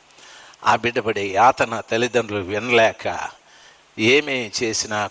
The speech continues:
కుదరలేదు. ఆఖరికి అమ్మాయి బాగా విసిగిపోయి ఏం చేసిందంటే, ఓ రోజున గ్యాస్ లీక్ చేసి అగ్గి పెట్టుకొని చచ్చిపోయింది అమెరికాలో, చచ్చిపోయింది.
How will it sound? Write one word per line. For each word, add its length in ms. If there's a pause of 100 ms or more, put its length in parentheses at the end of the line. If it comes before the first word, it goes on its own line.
కుదరలేదు. 600 (200)
ఆఖరికి 460
అమ్మాయి 500 (100)
బాగా 420 (320)
విసిగిపోయి 680
ఏం 280
చేసిందంటే, 1040 (680)
ఓ 140
రోజున 420
గ్యాస్ 460
లీక్ 400
చేసి 540 (380)
అగ్గి 220
పెట్టుకొని 580
చచ్చిపోయింది 500
అమెరికాలో, 680 (1300)
చచ్చిపోయింది. 720